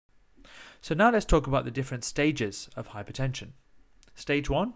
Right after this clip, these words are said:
is where there's a clinic blood pressure of one hundred forty over ninety millimeters mercury or more, and an ambulatory blood pressure or home blood pressure average reading of one hundred thirty-five over eighty-five millimeters mercury or more.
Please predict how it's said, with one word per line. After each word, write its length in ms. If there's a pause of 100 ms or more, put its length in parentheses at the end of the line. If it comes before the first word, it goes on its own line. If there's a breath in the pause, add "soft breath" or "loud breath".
(120)
is 140
where 120
there's 220
a 40
clinic 340
blood 140
pressure 320
of 160
one 140
hundred 300
forty 300
over 120
ninety 340
millimeters 480
mercury 340
or 60
more, 280 (460 loud breath)
and 160
an 200 (180)
ambulatory 520
blood 200
pressure 280
or 120
home 300
blood 180
pressure 400
average 360
reading 340
of 140 (300 loud breath)
one 120
hundred 260
thirty-five 560
over 240
eighty-five 500
millimeters 420
mercury 340
or 80
more. 240